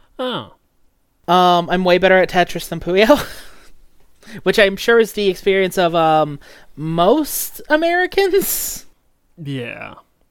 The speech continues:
Speaker 2: Because mo-, I can't say everyone, but most Americans have played some variation of Tetris before. Very few have played some variation of Puyo before.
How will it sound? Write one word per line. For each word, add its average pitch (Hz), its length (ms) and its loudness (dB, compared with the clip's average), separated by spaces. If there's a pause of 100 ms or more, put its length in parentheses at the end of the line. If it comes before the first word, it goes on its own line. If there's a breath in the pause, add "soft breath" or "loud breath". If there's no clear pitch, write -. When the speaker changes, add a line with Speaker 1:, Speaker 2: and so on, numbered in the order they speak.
(300)
Speaker 2:
Because 196 680 2 (720 loud breath)
mo-, 220 340 0 (960)
I 226 120 0
can't 220 320 -2
say 185 380 -2
everyone, 208 520 -2
but - 160 -6
most 175 320 -2
Americans 170 380 -2
have 160 160 -6
played 147 280 -4
some 151 280 -4
variation 131 600 -4
of 135 360 -10
Tetris 160 420 -4
before. 294 480 -6 (360 loud breath)
Very 170 360 2
few 147 280 -2
have 156 220 -6
played 160 440 -6
some 170 220 -6
variation 160 480 -2
of 160 80 -12
Puyo 170 360 -4
before. - 380 -20